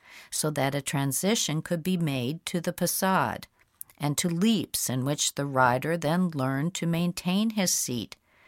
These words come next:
by softly following the movements of the horse. Thus prepared, the student was then put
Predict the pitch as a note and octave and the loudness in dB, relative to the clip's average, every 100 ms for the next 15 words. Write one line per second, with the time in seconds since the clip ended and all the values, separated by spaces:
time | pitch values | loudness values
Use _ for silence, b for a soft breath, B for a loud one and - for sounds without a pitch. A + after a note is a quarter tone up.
0 | b b G#2 B2 - - B2+ D3 - - | b b -4 0 2 4 4 4 0 -4
1 | F3+ F3+ - C3+ D3 D#3+ E3 F3 F3+ F3 | -4 -2 2 4 4 2 2 2 2 2
2 | D#3+ D3+ C3 B2+ C#3 B2+ B2 A#2+ C3 D#3+ | 2 0 -2 -2 0 -2 -2 -4 -2 -2
3 | C3+ F#2 - - - _ _ _ _ _ | 0 -2 -4 -6 -10 _ _ _ _ _
4 | _ B B B D3 D3 - - - E3+ | _ B B B 2 2 0 -4 -2 0
5 | F3+ C3 D#3 B B - F3 - A#3 C4+ | 2 0 -4 B B 0 2 4 2 0
6 | A3 - - - E3 G#3 G#3 - E3+ | 0 2 2 2 2 2 0 0 0